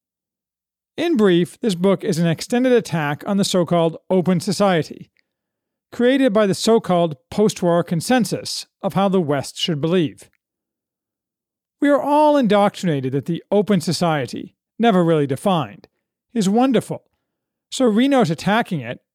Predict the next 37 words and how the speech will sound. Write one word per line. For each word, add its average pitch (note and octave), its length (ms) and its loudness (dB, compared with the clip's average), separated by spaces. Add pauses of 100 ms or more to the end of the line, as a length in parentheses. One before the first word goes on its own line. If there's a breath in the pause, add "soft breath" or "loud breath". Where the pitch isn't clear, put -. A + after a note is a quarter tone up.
(100)
at A#3 100 -4
first D4 300 -2
seems D#3 380 -4
like G#3 100 -2
attacking D3+ 580 -6
Nutella. G3+ 440 0 (1300)
This F4 200 2
is D#4+ 100 2
true B3 220 0
for G3 120 2
liberals, G3+ 600 -2 (160)
for G3 140 -4
whom F3 200 0
unlimited A#3 440 2
openness D#3 500 -2
has D#3 80 -2
been D#3 160 -2
the D3+ 80 -2
goal D#3+ 380 2
since C#3 260 -4
John D3+ 300 -2
Stuart D3 400 -4
Mill, B3 400 0 (720)
and C4+ 100 0
for C4 80 0
twentieth E3+ 440 0
century D3 340 -6
conservatives, F3+ 800 0 (720)
who B3+ 100 0
were A#3+ 100 6
long B3+ 400 2
taught F3+ 320 -2
to F#3 120 0
associate D#3 500 -2
openness C#3+ 720 -4
with A3+ 120 -2
anti-communism, E3+ 840 -2